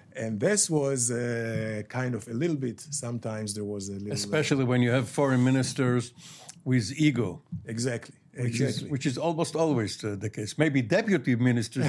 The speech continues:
Speaker 2: do not have
Speaker 1: <laughs>
Speaker 2: an ego. Now, you came back, you were seconded to the, uh, prime minister's office. So here you are, a foreign service officer. Your promotion later will depend on the, um, uh, goodwill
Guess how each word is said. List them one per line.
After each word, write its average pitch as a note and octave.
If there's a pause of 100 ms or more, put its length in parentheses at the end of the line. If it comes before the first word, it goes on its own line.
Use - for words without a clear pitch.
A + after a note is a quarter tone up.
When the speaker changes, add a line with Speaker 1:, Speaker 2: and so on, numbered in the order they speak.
Speaker 2:
do B2
not B2
have B2+
Speaker 1:
<laughs> -
Speaker 2:
an A#2
ego. G#2 (320)
Now, D3 (300)
you C#3+
came E3+
back, D#3
you C3
were A#2+
seconded C3+
to B2+
the, A2+
uh, A2 (180)
prime B2+
minister's B2+
office. D3+ (540)
So C3+
here F#3+
you E3+
are, A#2
a C3+
foreign E3
service C#3+
officer. A#2
Your A#2+
promotion B2+ (460)
later C#3
will B2+
depend C3+ (500)
on C3
the, A#2
um, A2
uh, G#2
goodwill C#3